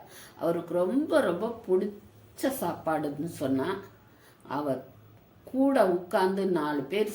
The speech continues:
சாப்பிடும்போது சாப்பிட்ற சாப்பாடு தான் அவருக்கு ரொம்ப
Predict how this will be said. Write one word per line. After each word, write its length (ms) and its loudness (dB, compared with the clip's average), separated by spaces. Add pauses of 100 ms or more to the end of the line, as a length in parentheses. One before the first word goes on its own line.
சாப்பிடும்போது 1200 0
சாப்பிட்ற 480 -2
சாப்பாடு 540 -4
தான் 220 2
அவருக்கு 260 -2
ரொம்ப 320 -2